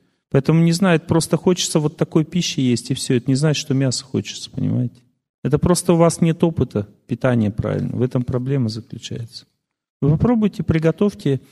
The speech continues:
вегетарианскую пищу таким же очень густо белковую пищу очень густо с жиром переплетите, и получится тот же самый продукт, но вкуснее намного.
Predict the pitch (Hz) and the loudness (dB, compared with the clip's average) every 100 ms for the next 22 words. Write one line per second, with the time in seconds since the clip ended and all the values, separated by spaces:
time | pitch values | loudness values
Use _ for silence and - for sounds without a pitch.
0 | - - - 143 147 165 175 185 180 151 | -20 -20 -4 0 0 2 2 2 0 -6
1 | - 151 - 135 131 - 135 123 120 117 | -2 -4 -2 -4 -4 -2 -2 0 0 0
2 | 117 - 110 120 127 139 - 113 113 _ | 0 -2 -4 -4 -4 -6 -4 -4 -6 _
3 | _ _ _ _ - 123 127 147 135 127 | _ _ _ _ -4 -2 0 0 0 0
4 | 117 - 127 - 120 113 127 113 131 127 | -2 -4 -6 -2 -2 -2 -2 -2 -4 -6
5 | - 110 - - - 107 123 123 113 110 | -4 -4 -4 -10 -8 -4 0 0 0 -2
6 | 117 113 - 117 147 143 - 110 107 123 | -4 -4 -6 -6 -6 -8 -4 -4 -2 -2
7 | 151 - - 127 - 123 123 - 131 127 | -2 -6 -6 -8 -4 -4 -4 -2 -2 -2
8 | - 139 165 160 - - 120 117 - 131 | -2 -2 -4 -6 -10 -6 -4 -4 -4 -8
9 | - 160 160 131 131 143 117 95 | -2 0 2 2 2 0 -2 -4